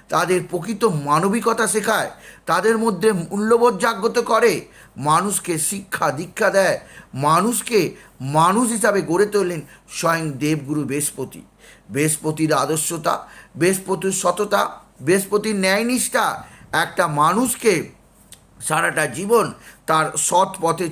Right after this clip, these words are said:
চললে উপার্জন করার ক্ষমতা দেয়। অন্যদিকে দৈত্যগুরু শুক্রাচার্য এ পৃথিবীর বুকে মানুষকে বাঁচতে শেখায়, এ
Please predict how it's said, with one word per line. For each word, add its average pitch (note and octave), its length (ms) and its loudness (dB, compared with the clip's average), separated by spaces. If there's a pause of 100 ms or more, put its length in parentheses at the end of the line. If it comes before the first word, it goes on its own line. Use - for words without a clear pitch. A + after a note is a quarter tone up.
চললে D#3 280 -2 (380)
উপার্জন D3+ 520 -2
করার D3 300 2
ক্ষমতা C3 420 -8
দেয়। D2+ 200 -16 (420)
অন্যদিকে B3 580 2 (440)
দৈত্যগুরু F#3 540 2
শুক্রাচার্য G3 680 0 (560)
এ - 20 4 (100)
পৃথিবীর F#3+ 520 0
বুকে F#3 280 2 (520)
মানুষকে F#3 480 0 (160)
বাঁচতে D#3 360 -4
শেখায়, D3 440 -4 (400)
এ - 20 2